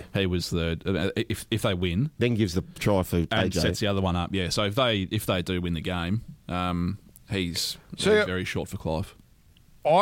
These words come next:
Speaker 3: I think Cam Murray was the best of the South players. Uh, but again, i-, if they'd scored another one, then who
Speaker 1: Mm.
Speaker 3: would have given them, who, who would have set that try up? Um, 'cause I, I did have my eye on Clive Churchill betting,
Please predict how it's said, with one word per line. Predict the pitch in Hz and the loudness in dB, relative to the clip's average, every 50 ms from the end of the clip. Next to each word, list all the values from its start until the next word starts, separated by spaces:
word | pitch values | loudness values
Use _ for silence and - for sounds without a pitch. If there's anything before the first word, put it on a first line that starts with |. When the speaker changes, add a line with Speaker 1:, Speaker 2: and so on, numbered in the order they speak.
| 220 208 175 190 | 6 6 6 4
Speaker 3:
I | 208 220 | 4 4
think | - - - 196 160 - | 2 0 0 0 0 2
Cam | - 131 147 139 123 120 | 2 4 4 4 4 2
Murray | 123 131 156 175 196 147 113 | 4 4 4 4 4 2 2
was | 101 104 107 92 | 2 0 0 0
the | 82 107 | -2 0
best | 82 117 113 104 - - | 2 2 2 2 0 -2
of | 95 98 92 | -2 -2 0
the | 87 90 | 0 0
South | - - 110 101 92 85 - - | 2 4 4 4 4 2 -2 -2
players. | - 104 101 95 87 78 71 69 71 69 - - - | 2 2 4 4 4 2 0 -2 -4 -6 -10 -6 -2
Uh, | 90 90 90 87 87 | 0 2 4 4 2
but | 82 78 127 123 | 2 2 2 2
again, | 127 110 131 131 123 107 - - 139 123 110 101 - - _ _ - - | 2 2 2 2 2 0 -2 -6 -12 -12 -14 -14 -16 -18 _ _ -4 -2
i-, | 110 104 - _ - | -2 -2 -4 _ -20
if | - - 73 - - - - 131 - | -18 -14 -12 -8 -2 0 0 2 2
they'd | 123 113 110 - | 2 2 2 2
scored | - - 147 139 120 | 2 4 4 6 4
another | 113 120 123 127 123 123 | 4 4 4 4 4 4
one, | 123 123 123 120 117 | 4 4 4 2 2
then | 110 107 101 | 2 2 2
who | 101 127 127 | 2 4 4
Speaker 1:
Mm. | 120 | 4
Speaker 3:
would | 117 98 | 4 2
have | 101 90 - _ _ - - - - _ - | 0 -2 -4 _ _ -20 -20 -20 -20 _ -2
given | - 127 113 117 120 | 0 2 2 4 2
them, | 117 110 - | 2 2 2
who, | 87 113 131 - | 4 4 4 4
who | - 131 | 4 4
would | 135 110 | 4 2
have | 104 92 | 2 0
set | - - 107 82 76 | 0 0 0 0 0
that | 113 117 - | 0 0 0
try | - - 127 113 107 107 104 | 0 2 4 4 6 6 4
up? | 104 104 - - - - - - - - - _ - | 4 2 0 -4 -16 -20 -20 -20 -20 -20 -10 _ 0
Um, | 87 98 101 101 98 98 98 98 - - - - - | 2 2 4 4 4 2 0 -2 -6 -10 -14 -10 -4
'cause | - 127 123 | -2 2 2
I, | 139 135 - - | 2 2 2 2
I | 127 | 0
did | 135 107 139 190 202 | 0 0 2 2 4
have | 165 156 160 156 | 4 4 4 2
my | 147 139 135 135 | 2 2 4 4
eye | 135 131 131 131 | 4 4 4 6
on | 131 131 131 113 | 4 4 2 0
Clive | - - - 120 123 113 - | 0 0 2 4 4 4 2
Churchill | - 127 120 113 - - 95 | 2 2 2 2 2 0 -2
betting, | 151 139 110 117 117 104 92 87 78 67 | 0 2 2 2 4 2 0 -2 -4 -6